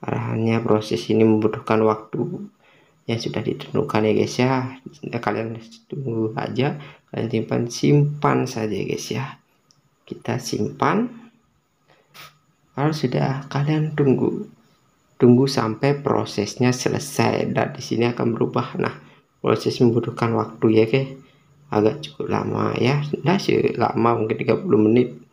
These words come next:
Nggak sampai. Nanti akan berubah sendiri. Jadi klaim hak ciptanya bakalan hilang, guys. Nah, kalian harus mencari video yang tadi ya, guys, ya.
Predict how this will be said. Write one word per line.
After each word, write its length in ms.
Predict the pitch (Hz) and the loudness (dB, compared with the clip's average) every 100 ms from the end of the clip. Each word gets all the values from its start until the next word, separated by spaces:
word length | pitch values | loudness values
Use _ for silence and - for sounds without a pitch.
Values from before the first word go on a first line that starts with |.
| _ _ _ _ - | _ _ _ _ -12
Nggak 140 | 107 - | -10 -6
sampai. 440 | 104 98 95 - - - _ _ _ _ _ _ _ _ _ _ _ | -4 -4 -2 -2 -2 -16 _ _ _ _ _ _ _ _ _ _ _
Nanti 320 | 110 104 110 120 | -2 -2 0 0
akan 400 | 110 - 113 113 | 0 -2 -2 -2
berubah 400 | 113 104 107 107 | 2 4 4 -2
sendiri. 720 | - 110 - 110 107 107 - - - _ | -6 -10 -6 -4 -2 -2 -6 -12 -20 _
Jadi 640 | 110 113 110 151 165 - | -6 2 6 6 4 0
klaim 320 | 123 120 117 117 | 0 2 0 -2
hak 320 | - - - | -4 -4 -12
ciptanya 480 | - - 110 147 147 | -6 -2 0 0 -2
bakalan 480 | 113 - 107 107 | -4 -4 -4 -2
hilang, 400 | 110 123 127 117 | -2 0 0 0
guys. 480 | 110 113 117 - - _ _ _ _ _ _ _ _ - | 0 -2 -4 -10 -14 _ _ _ _ _ _ _ _ -6
Nah, 320 | 107 110 - _ | -6 -6 -12 _
kalian 400 | 110 110 117 123 | -4 2 4 4
harus 640 | 110 120 135 - - - | 4 4 2 -2 -10 -8
mencari 560 | 156 120 117 107 110 143 | 0 0 0 -2 2 0
video 400 | 147 117 113 117 | 0 2 4 4
yang 140 | 113 | 2
tadi 340 | 110 110 110 113 | 0 -2 -2 -2
ya, 80 | 110 | 0
guys, 240 | 113 - | -2 -2
ya. 160 | - | -6